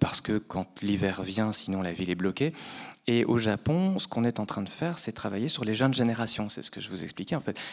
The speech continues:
les prototypes sont au point, la technologie est au point. On peut habiter en souterrain, on peut amener de la lumière naturelle.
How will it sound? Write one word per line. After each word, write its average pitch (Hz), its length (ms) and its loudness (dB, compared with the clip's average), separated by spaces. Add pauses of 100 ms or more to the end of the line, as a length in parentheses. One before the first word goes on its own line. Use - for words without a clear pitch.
les 127 60 -2
prototypes 143 480 -2
sont 135 220 -2
au 131 40 -4
point, 120 320 -2
la 110 80 -4
technologie 110 720 -4
est 127 160 -4
au 123 60 0
point. 120 280 2
On 101 120 -6
peut 151 220 2
habiter 110 340 -4
en 139 80 -4
souterrain, 117 500 -4 (320)
on - 80 -6
peut - 160 6
amener 110 180 0
de 107 60 0
la 101 80 0
lumière 90 280 -2
naturelle. 113 600 -4